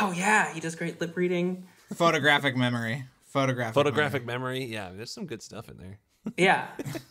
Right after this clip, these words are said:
Speaker 1: All right, yeah, it's, it's really a man of, he's an inspiration in so many ways, right? Like,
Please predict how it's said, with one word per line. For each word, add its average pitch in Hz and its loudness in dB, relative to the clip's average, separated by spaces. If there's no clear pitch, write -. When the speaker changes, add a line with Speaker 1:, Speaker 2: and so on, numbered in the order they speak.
Speaker 1:
All 175 6
right, 190 6
yeah, 180 6
it's, 170 -2
it's 175 -2
really 175 6
a 139 2
man 170 4
of, 156 0
he's 247 -2
an 240 0
inspiration 240 4
in 139 -2
so 151 4
many 139 2
ways, 117 0
right? 165 4
Like, 165 2